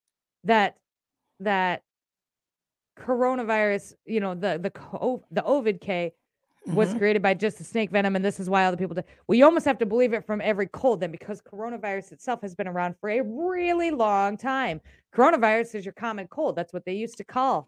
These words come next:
Speaker 1: your common cold.
Speaker 2: Yes.
Speaker 1: So
Speaker 2: It is. And it's on the, uh, like, the animal side too. Like, horses can get it. It's actually
Speaker 1: Mm-hmm.
Speaker 2: running through the horse, uh, world right now. Like, it's been around very, very long time.
Speaker 1: Well, and so this is, so Miss and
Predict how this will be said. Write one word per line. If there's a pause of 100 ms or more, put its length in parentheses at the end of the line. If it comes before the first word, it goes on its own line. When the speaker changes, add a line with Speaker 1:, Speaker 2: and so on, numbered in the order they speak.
Speaker 1:
your
common
cold.
Speaker 2:
Yes. (1040)
Speaker 1:
So
Speaker 2:
It
is.
And
it's
on
the,
uh,
like,
the
animal
side
too.
Like,
horses
can
get
it. (440)
It's
actually
Speaker 1:
Mm-hmm.
Speaker 2:
running
through
the
horse,
uh, (100)
world
right
now.
Like,
it's
been
around (340)
very,
very
long
time. (920)
Speaker 1:
Well,
and
so
this
is,
so
Miss
and